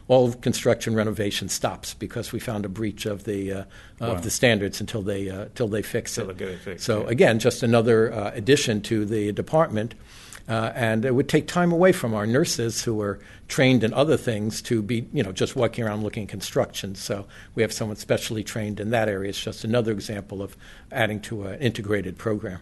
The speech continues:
Speaker 2: Okay. I, I mean, I, I love Susan Huang's talk this morning, talking about antimicrobial stewardship
Speaker 1: Mm-hmm.
Speaker 2: and what we've got to do going forward. And one of her last slides is that the thing we've got to work on all the time is behaviour.
Speaker 1: Mm-hmm.
Speaker 2: And I'm not a behaviour specialist, but people are. And, uh,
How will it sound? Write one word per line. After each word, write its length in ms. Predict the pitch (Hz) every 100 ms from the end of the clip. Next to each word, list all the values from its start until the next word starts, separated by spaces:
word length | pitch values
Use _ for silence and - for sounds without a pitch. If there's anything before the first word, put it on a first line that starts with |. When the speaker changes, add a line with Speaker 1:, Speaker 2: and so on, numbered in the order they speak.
| 110
Speaker 2:
Okay. 200 | 107 135 95 - - - 156
I, 100 | 151 139
I 80 | 131
mean, 280 | 127 120 120 - - - - -
I, 140 | 127 120
I 100 | 110
love 200 | 117 117
Susan 300 | - 120 95
Huang's 300 | 92 101 87
talk 240 | - 92 92
this 160 | -
morning, 320 | 92 82 85 87 -
talking 220 | 98 95
about 260 | 80 107 - - -
antimicrobial 580 | 104 - 90 90 98 92
stewardship 400 | - 110 92 120
Speaker 1:
Mm-hmm. 80 | 107
Speaker 2:
and 80 | 98
what 140 | 95
we've 100 | 98
got 100 | 101
to 120 | 98
do 320 | 98 - 104
going 220 | 101 95 92
forward. 360 | 135 110 101
And 220 | 110 113
one 260 | - 131 185
of 80 | 170
her 100 | 147
last 280 | 139 135 -
slides 240 | 104 92
is 80 | 95
that 180 | 120 -
the 60 |
thing 180 | - 170
we've 140 | 156
got 80 | 143
to 80 | 117
work 240 | 117 113
on 80 | 107
all 100 | 104
the 100 | 98
time 200 | 107 101
is 80 | 92
behaviour. 640 | 92 98 - 117 87 82 - - - 113
Speaker 1:
Mm-hmm. 200 | 101 175 - -
Speaker 2:
And 340 | 110 110 113 -
I'm 220 | 120 117
not 100 | 92
a 20 | 87
behaviour 340 | 101 90 87
specialist, 560 | - 92 85 98 101 -
but 260 | 113 -
people 340 | - 120 104 107
are. 200 | 101 87
And, 100 | 107
uh, 180 | 113